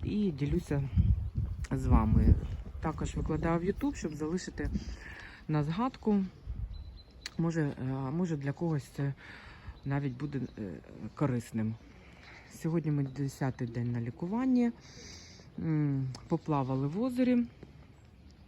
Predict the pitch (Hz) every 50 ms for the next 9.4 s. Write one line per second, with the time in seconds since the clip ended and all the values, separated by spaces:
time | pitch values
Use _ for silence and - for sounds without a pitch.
0 | - - - 135 123 - 147 147 - - 180 160 - 143 139 - - 165 165 175
1 | 226 247 262 254 247 247 240 - - - - - - - - - - - - -
2 | 160 160 156 165 156 135 139 131 - - - 165 156 160 175 214 240 262 262 247
3 | 254 247 247 247 226 - - - - 175 160 151 151 156 143 - - - - 147
4 | - - - 160 170 165 151 - - 143 135 127 127 143 143 135 131 123 - -
5 | - - - - - - - - - 156 156 151 147 165 196 247 302 - - -
6 | - - - - - - - - - - - 214 202 196 185 202 190 - 196 196
7 | 190 190 180 - - - - 180 175 175 170 - - - - - - - - -
8 | - - 147 151 175 175 170 160 147 - - - - - - - - - - -
9 | - 139 - 135 139 135 131 131